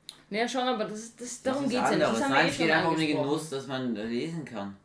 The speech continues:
Speaker 1: Genau, es geht einfach um diesen Genuss, dass man eben ganz entspannt und ruhig Bücher liest. Es ist, es ist,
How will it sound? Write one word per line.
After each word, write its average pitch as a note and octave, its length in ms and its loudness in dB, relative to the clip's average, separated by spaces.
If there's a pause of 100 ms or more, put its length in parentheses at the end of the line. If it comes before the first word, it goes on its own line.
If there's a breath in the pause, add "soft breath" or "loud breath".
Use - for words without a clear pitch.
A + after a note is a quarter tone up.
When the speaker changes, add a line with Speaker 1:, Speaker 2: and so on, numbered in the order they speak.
(140)
Speaker 1:
Genau, A3 200 -2
es G3 120 -2
geht A3+ 140 -2
einfach A#3+ 240 0
um A3+ 140 -4
diesen A3 300 -8
Genuss, G#3 360 -6
dass G3 140 -14
man F3+ 160 -10
eben E3 340 -8
ganz F3+ 500 -10 (220 soft breath)
entspannt G#3 800 -4
und E3+ 280 -8
ruhig F#3+ 580 -2
Bücher G3+ 280 -4
liest. F#3+ 340 -4
Es F#3+ 120 -12
ist, F#3+ 300 -14
es G3+ 140 -14
ist, G3 220 -12